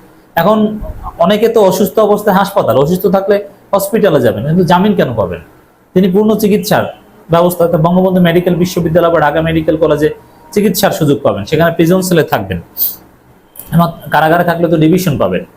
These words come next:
সাবেক পরিকল্পনা মন্ত্রীর ক্ষেত্রে এটা হয়েছে, কিন্তু সাবির হোসেন চৌধুরীর ক্ষেত্রে একেবারে অস্বাভাবিকভাবে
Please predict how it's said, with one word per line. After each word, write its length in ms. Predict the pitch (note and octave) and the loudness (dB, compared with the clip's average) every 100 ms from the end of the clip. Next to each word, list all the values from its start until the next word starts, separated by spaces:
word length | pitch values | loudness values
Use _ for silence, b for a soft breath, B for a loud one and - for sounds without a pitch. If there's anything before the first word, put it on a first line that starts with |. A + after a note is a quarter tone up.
| - _ _ _ _ - | -20 _ _ _ _ -4
সাবেক 260 | E3+ F3 - | 0 0 2
পরিকল্পনা 500 | F3+ F3 F#3 F3+ F3 E3+ D#3+ - - F3 | 0 2 0 2 2 2 0 -4 -4 0
মন্ত্রীর 320 | E3+ E3 F3 | 0 0 -2
ক্ষেত্রে 200 | F3 E3+ D#3 | -2 2 2
এটা 100 | D3+ D#3+ | 4 2
হয়েছে, 300 | E3 D#3+ C#3+ A#2 - - - - - - | 2 0 -2 -2 -8 -20 -20 -20 -20 -6
কিন্তু 240 | G3+ F#3 A3 F#3+ F#3 - - - - | 0 2 4 4 0 -6 -12 -14 -4
সাবির 280 | F3 F3 G#3 | 0 2 2
হোসেন 200 | G#3+ G#3 | 2 0
চৌধুরীর 260 | A#3 G#3+ G3+ | 2 2 2
ক্ষেত্রে 180 | G#3 G#3 | 2 2
একেবারে 280 | F#3 F#3+ F#3 | 2 2 4
অস্বাভাবিকভাবে 720 | C#3 - F#3 G3+ G#3 F3+ F#3+ | 2 0 0 2 2 2 2